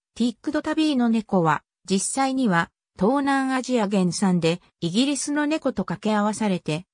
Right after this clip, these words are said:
アビシニアンが誕生したとする説もあり、この場合は、イギリス原産とされる。動作は俊敏だが性格はおとなしく、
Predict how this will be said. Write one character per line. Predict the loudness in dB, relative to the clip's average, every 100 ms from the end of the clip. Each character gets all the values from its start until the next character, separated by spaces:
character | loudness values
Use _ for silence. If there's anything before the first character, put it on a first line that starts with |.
| _
ア | -2
ビ | 0 0
シ | -2 -2
ニ | 0
ア | 2
ン | 0
が | -2
誕 | -2 0 0
生 | 0 -2
し | -2
た | -4
と | -2 -2
す | -2
る | -2
説 | -2 -4 -2 -2
も | 0
あ | -2
り、 | -4 -8 _ _
こ | 0
の | 0 2
場 | 2 2
合 | 2 2
は、 | 2 0 -2 _
イ | -2 0
ギ | 0
リ | 0
ス | 0 0
原 | 2 0
産 | 0 0 0
と | -2
さ | -4 -2
れ | -2
る。 | -4 -8 _ _ _ _ _
動 | 0 2
作 | 0 0
は | 0
俊 | 0 0 0
敏 | 0 0
だ | 0
が | 0 0
性 | -2
格 | -2 -4 0
は | 2 2
お | 2
と | 2
な | 0
し | -2
く、 | -4 -6